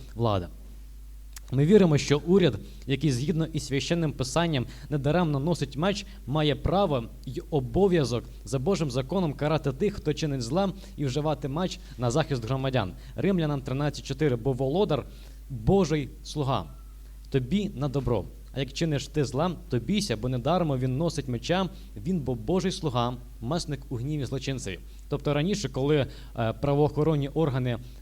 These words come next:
е, мали при, при собі меча, зараз вони мають пістолети або якусь зброю для захисту інших людей. Як правило, вони використовують подібну зброю для того, щоб убезпечити інших людей, е,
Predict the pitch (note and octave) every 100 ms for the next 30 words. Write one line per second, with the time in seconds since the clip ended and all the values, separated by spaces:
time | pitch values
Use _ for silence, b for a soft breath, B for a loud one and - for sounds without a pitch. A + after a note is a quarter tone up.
0 | - A2+ A2+ A2+ A2+ - A#2 D3+ C#3 C3
1 | A#2+ C#3+ C#3+ B2 - - C3 C3 C3 C3+
2 | F#3 G#3 D3 G#2+ D#3 F3 C#3 C3 B2 B2+
3 | D#3+ C#3 - - C#3 - C#3 F3+ F#3 B2+
4 | A#2 B2 D#3+ - C3+ B2 D3+ F#3 E3 B
5 | B A#2 A#2 D3 C3 D3 D#3+ D3 B2+ -
6 | C3+ C#3+ C#3+ C#3+ - C3+ A2+ F#2 - B
7 | B C#3 C3+ F3+ E3+ C3+ B2+ C3 C3+ C3+
8 | C#3 - F3+ E3+ C#3 B2+ B B B2 -
9 | C3 D#3+ C#3+ B2+ A#2 D3+ F#3+ E3+ A#2+ B2
10 | E3 - D3+ B2 B B F3 C#3+ C#3 -
11 | D#3 D#3+ D3+ - C#3+ - E3+ - C#3 B2+
12 | C3 F#3 F3+ - - C3 C3 B2 A#2+